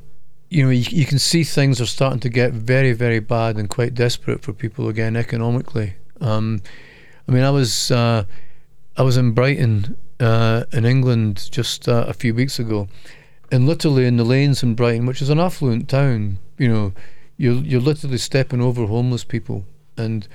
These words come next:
where my friend lives up by Queen's Park in Brighton, um, there's homeless people camped out in the park that are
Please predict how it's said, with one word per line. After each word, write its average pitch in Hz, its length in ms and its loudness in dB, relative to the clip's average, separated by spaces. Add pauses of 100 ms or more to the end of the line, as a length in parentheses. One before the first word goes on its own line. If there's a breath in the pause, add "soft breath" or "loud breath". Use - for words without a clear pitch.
(260 soft breath)
where 147 140 4
my 147 120 2
friend 139 380 2
lives 117 260 2
up 139 180 0
by 123 160 2
Queen's 120 340 0
Park 135 380 0
in 120 100 -2
Brighton, 117 420 -2 (600 loud breath)
um, 120 540 2 (500)
there's 123 160 0
homeless 147 320 2
people 127 280 -2
camped 135 440 0
out 123 120 2
in 127 80 -4
the 120 60 -4
park 131 340 0
that - 120 -6
are 120 60 -6